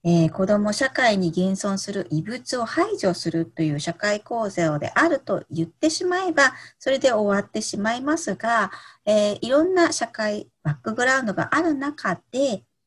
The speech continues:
自分の思いや自分が違和感を感じたことが、ティーシーケー自らが自分の家庭やお父さんお母さんに、そして、えー、信頼できる先生にその場所で、えー、吐露できる、そんな環境を増やしていけたらなと思います。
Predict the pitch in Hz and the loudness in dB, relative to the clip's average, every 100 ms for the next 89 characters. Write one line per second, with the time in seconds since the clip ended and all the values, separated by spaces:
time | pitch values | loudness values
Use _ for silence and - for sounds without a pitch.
0 | _ - 170 202 202 190 - 143 160 214 | _ -4 0 2 2 2 0 0 2 2
1 | 233 175 156 - - 196 214 208 - 190 | 2 2 0 -2 -8 -6 -4 -2 -2 -2
2 | 330 - 392 294 - 202 196 208 - - | -2 0 2 0 0 -2 -2 -6 -14 -4
3 | 185 - - - 269 269 262 - _ _ | -4 -4 -8 -6 -4 -2 -4 -8 _ _
4 | 190 170 - 170 - 165 151 226 508 - | -2 0 2 0 2 0 2 2 -2 -2
5 | 285 214 214 233 - _ _ _ - 147 | 0 0 0 -2 -4 _ _ _ -8 -4
6 | 151 147 139 110 120 - 180 175 165 - | 0 0 0 -4 -10 -2 2 4 2 -2
7 | - - 170 165 160 147 - 392 - 226 | -10 -2 -2 0 -4 -4 -4 -4 -4 -2
8 | 156 143 _ _ _ - 294 - 330 302 | -2 -2 _ _ _ 0 0 2 4 4
9 | - _ 175 160 151 - 175 165 160 160 | 2 _ 2 4 4 4 4 4 2 0
10 | 156 151 151 311 427 - 381 208 - 190 | -2 -4 -4 -4 -4 -2 0 0 -2 -2
11 | 196 202 196 - 311 359 403 - _ 156 | -2 -2 -4 -2 -2 -2 -4 -6 _ -2
12 | 143 - 311 381 220 156 - 147 - _ | -2 2 2 2 0 -4 -4 -8 -8 _
13 | - 339 339 339 330 294 294 - 269 254 | -6 0 2 2 2 0 0 -4 -4 -6
14 | 277 254 233 - 175 165 175 165 156 220 | -4 -4 -4 -2 -2 -2 -4 -4 -2 -2
15 | 320 - 160 151 143 135 147 208 - | -2 -2 -2 0 -2 -2 -2 -2 -4